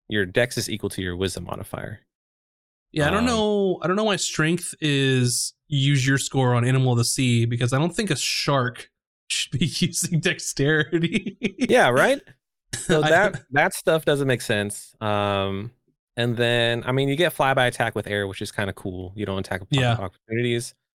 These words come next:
Speaker 1: Um, but everything else, you're ba-, all you get is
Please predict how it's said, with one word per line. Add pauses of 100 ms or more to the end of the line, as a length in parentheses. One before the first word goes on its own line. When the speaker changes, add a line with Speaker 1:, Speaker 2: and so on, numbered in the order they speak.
(240)
Speaker 1:
Um,
but
everything
else, (840)
you're
ba-,
all
you
get
is